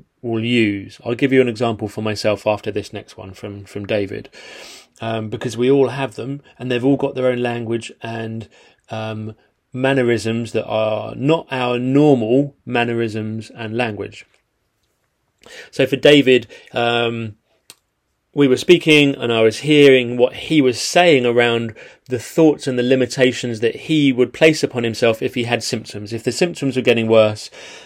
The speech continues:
then his inner voice would say, "Oh, you'd better not do that," or, "You'd better sit down,"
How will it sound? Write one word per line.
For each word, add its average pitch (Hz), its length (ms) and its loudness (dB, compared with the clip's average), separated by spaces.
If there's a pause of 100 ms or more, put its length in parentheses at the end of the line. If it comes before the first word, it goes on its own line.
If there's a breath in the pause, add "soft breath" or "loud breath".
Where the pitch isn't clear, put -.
then 113 440 2 (200 soft breath)
his 147 180 2
inner 127 160 2
voice 113 340 0
would 113 140 -6
say, 110 460 2 (280 loud breath)
"Oh, 127 140 2
you'd 117 200 0
better 117 260 -2
not 113 180 -4
do 110 140 -4
that," 107 340 -4 (240 soft breath)
or, 120 140 -2
"You'd 110 160 2
better 117 240 -4
sit - 240 -6
down," 107 420 -4